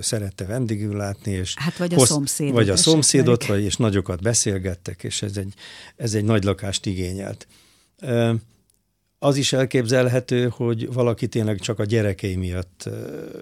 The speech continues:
Speaker 1: épített olyan, vagy lakott olyan nagy lakásba, ami egy idő után már fel-, nem fenntartható. De az is lehetséges, hogy, ö, sok ilyennel találkozom, tervező gyakorlatban is, hogy valaki, ö,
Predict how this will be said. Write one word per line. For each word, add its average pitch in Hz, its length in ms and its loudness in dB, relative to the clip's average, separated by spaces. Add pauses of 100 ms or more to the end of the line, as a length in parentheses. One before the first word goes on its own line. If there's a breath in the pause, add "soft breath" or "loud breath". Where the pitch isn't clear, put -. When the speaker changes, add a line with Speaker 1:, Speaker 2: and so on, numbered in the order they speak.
(400)
Speaker 1:
épített 104 560 -2
olyan, 98 260 -4
vagy 98 300 -2
lakott 110 420 0
olyan 98 160 0
nagy 95 160 0
lakásba, 95 640 -4 (340 loud breath)
ami 101 420 -2
egy 101 180 -4
idő 98 160 2
után 98 340 -2
már 92 160 -6 (100)
fel-, 113 200 -4
nem 107 300 0
fenntartható. 104 880 -8 (400 loud breath)
De 113 480 0
az 131 180 0
is 139 140 2
lehetséges, 135 760 2
hogy, 120 320 0 (580 soft breath)
ö, 120 240 0 (400)
sok 160 260 2
ilyennel 110 300 6
találkozom, 107 840 2 (100)
tervező 117 420 4
gyakorlatban 92 680 0
is, 95 140 -6
hogy 107 140 -4
valaki, 113 540 -2
ö, 110 220 -8